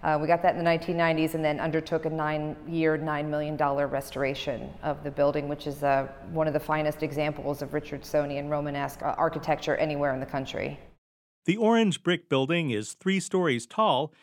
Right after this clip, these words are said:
Speaker 2: It has a wraparound porch with decorative arches and columns.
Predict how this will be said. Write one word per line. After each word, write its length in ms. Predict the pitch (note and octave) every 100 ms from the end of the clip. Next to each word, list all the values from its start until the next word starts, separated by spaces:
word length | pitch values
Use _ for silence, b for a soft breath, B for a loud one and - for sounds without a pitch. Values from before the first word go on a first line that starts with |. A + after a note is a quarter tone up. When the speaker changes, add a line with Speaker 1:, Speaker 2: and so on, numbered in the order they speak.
| b
Speaker 2:
It 120 | - A#2+
has 240 | C3 A#2+
a 60 | A2+
wraparound 680 | C#3 F#3 F#3 F3 E3+ D#3+
porch 500 | - G#3+ E3 E3+ -
with 180 | A#2+ A2
decorative 520 | D#3+ E3+ D#3+ D3+ B2 -
arches 560 | D#3 E3 F3+ F3+ E3+
and 200 | A2+ A#2
columns. 580 | A2+ F#3+ F#3+ G#2+ F#2+ -